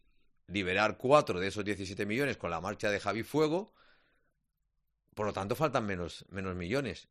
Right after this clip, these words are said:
Y me, y una de las dos personas me dice que no, que no hace falta vender, que con los ingresos que tenemos ya se cubre el presupuesto. Digo, pero el presidente Chen querrá tener beneficio. Claro, no, no va a tener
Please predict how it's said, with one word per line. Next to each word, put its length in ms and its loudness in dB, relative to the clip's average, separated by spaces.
Y 160 -4
me, 160 -6
y 100 -2
una 180 4
de 60 6
las 120 8
dos 120 2
personas 720 -2
me 140 -6
dice 240 -2
que 120 -2
no, 280 -6
que 160 -12
no 100 -6
hace 140 -4
falta 240 -6
vender, 320 -6
que 160 -16
con 420 -10
los 200 -12
ingresos 400 -6
que 100 -6
tenemos 480 -10
ya 260 2
se 120 -2
cubre 220 2
el 60 -4
presupuesto. 640 -8
Digo, 200 -2
pero 360 -6
el 100 -16
presidente 500 -8
Chen 420 0
querrá 280 -2
tener 260 4
beneficio. 640 -2
Claro, 260 0
no, 140 -4
no 160 -4
va 100 2
a 60 -2
tener 400 0